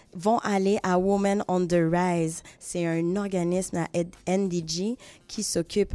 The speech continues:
euh, des femmes dans le besoin, des, des femmes à faible revenu. Fait qu'on veut les aider, euh, à poursuivre leur bon travail dans le Montréal, dans le, la ville de Montréal.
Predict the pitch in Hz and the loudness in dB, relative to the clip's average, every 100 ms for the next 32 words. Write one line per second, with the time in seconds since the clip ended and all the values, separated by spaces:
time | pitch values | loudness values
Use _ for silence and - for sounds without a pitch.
0 | - 170 165 160 156 170 - - 185 185 | -2 2 2 0 2 0 -2 -2 0 2
1 | 175 165 165 156 160 165 175 170 156 156 | 0 0 0 0 -2 -2 -2 -2 -4 -4
2 | 170 170 - 190 185 190 160 - 175 165 | -4 -4 -4 -4 -2 -4 -6 -2 -2 2
3 | 160 151 156 151 160 165 156 160 170 170 | 0 2 0 0 0 0 0 -6 -4 -4
4 | 180 202 196 160 165 170 170 - - - | -2 -2 -2 -2 -2 -2 -6 -10 -20 -20
5 | - - - 156 156 151 147 147 - 175 | -20 -12 -4 0 2 2 0 -2 -2 -4
6 | - - - - - 190 190 190 160 156 | -4 0 0 2 -4 -4 -4 -4 -2 -2
7 | 156 165 165 - 160 151 156 147 147 143 | -2 -4 -6 -6 -4 -2 -2 -2 -2 -2
8 | 143 139 147 151 160 147 147 143 - 147 | -4 -6 -6 -8 -6 -6 -6 -8 -6 -2
9 | 151 147 147 139 | -2 -2 -6 -8